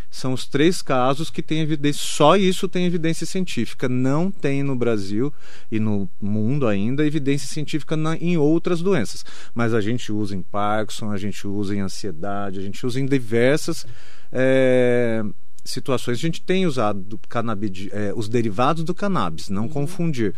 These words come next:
Speaker 1: Porque, por exemplo, pra quem tem câncer e tá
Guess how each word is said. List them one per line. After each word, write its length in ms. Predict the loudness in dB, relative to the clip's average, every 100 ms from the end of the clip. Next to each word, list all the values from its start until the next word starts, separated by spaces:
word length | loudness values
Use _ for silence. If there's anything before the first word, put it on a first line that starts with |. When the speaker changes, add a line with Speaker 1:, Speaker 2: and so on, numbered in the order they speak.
| -2 -2 -2 -2 -2
Speaker 1:
Porque, 280 | -2 0 0
por 120 | 0
exemplo, 420 | 0 0 0 -2
pra 200 | -2 -2
quem 240 | 0 -2
tem 760 | 0 0 0 0 0 0 0 -2 -2
câncer 840 | 0 0 0 0 0 0 0 -2 -2 -2 -2 -2 -2 -2 -2 -2 -2 -2 -2 -2
e 80 | -2
tá 800 | -2 0 0 2 2 0 0 0